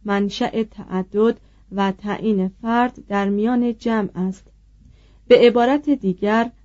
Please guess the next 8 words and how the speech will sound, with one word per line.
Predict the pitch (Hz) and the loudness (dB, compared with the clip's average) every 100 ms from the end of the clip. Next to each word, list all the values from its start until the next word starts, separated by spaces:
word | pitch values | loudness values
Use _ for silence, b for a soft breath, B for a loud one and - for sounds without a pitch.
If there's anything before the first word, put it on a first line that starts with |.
| - | -6
همین | 254 262 262 - | 2 4 4 0
اصل | - 240 - - 240 | -2 -4 -4 -4 -2
تمایز | 226 196 190 190 190 208 208 | -2 -6 -4 -2 0 -2 -2
افراد | - 185 190 - 233 247 - | -4 -4 -6 -4 0 0 -2
از | 190 196 214 | -6 -4 -2
یکدیگر | 202 - 220 214 254 240 | -4 -6 -8 -2 -2 0
می‌باشد. | 240 226 185 185 - 190 180 - _ _ _ _ _ _ _ _ _ _ _ _ _ _ _ _ _ _ _ _ _ _ _ _ _ _ _ _ _ _ | 0 -2 -2 -4 -4 -6 -6 -10 _ _ _ _ _ _ _ _ _ _ _ _ _ _ _ _ _ _ _ _ _ _ _ _ _ _ _ _ _ _
سه، | _ - 240 202 | _ -2 2 4